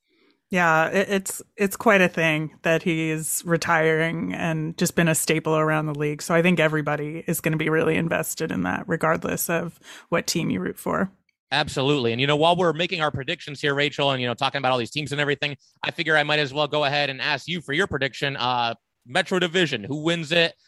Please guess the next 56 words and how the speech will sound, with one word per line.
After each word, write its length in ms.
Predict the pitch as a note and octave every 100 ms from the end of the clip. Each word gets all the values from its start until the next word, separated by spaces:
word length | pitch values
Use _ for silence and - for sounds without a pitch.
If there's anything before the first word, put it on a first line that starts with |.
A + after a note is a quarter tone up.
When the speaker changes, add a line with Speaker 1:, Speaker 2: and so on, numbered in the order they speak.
| _ _ _
Speaker 2:
Does 140 | C3
somebody 260 | - D3+ C3+
surprise? 720 | - - D#3+ F3 E3 E3 D3
Does 160 | C3 A#2
somebody 320 | D3 C3+ C3+
disappoint? 640 | B2 A#2 - D3+ D3 D3 B2+
What 220 | A#2+ C#3+
do 60 |
you 120 | C#3 B2+
got? 240 | G#2+ G2
Anything 380 | A2+ A#2+ A2+ B2+
you 60 |
wanna 100 | B2
throw 180 | A#2 A#2
out 120 | G2+ -
there? 160 | F#2+ - _ _ _ _ _ _ _ _ _ -
Speaker 1:
Oh, 220 | A#3+ A3+
yeah. 400 | A#3 A3+ G#3 -
So 220 | - C#4
I 80 | C#4
do 200 | B3 D#4+
think 240 | D#4+ C4
the 60 | A3+
Islanders 480 | G#3 G3+ G3+ G3 G3
are 80 |
gonna 200 | F#3 F#3
win 180 | F3+ F3+
the 80 | F#3
division, 500 | E3+ E3+ E3 E3+ E3
and 160 | E3 F3
I 60 |
think 180 | F#3 F#3
Columbus 480 | F#3+ F3+ F3+ F3+ -
is 100 | E3+
going 200 | E3+ D#3+
to 80 | E3+
be 80 |
at 80 | D#3+
the 80 | E3+
bottom 340 | D#3+ D#3+ D#3
of 80 | D3
the 80 | D3+
division. 560 | D3 D3 - C3+ A#2+ - - - - - - - -
Everything 400 | A3+ C4+ C4+ A3
else 200 | A3 -
in 60 |
the 100 | G3
middle, 240 | G3 F#3 F3+
I 260 | F3+ E3+
think, 200 | F#3 F#3
is 140 | F3 E3+
up 160 | D3+
for 100 | E3
debate. 720 | D#3+ D3+ D3 D3 D#3 - - - _
I 120 | F#3
do 840 | G3 - A3 A3+ B3+ B3+ B3 B3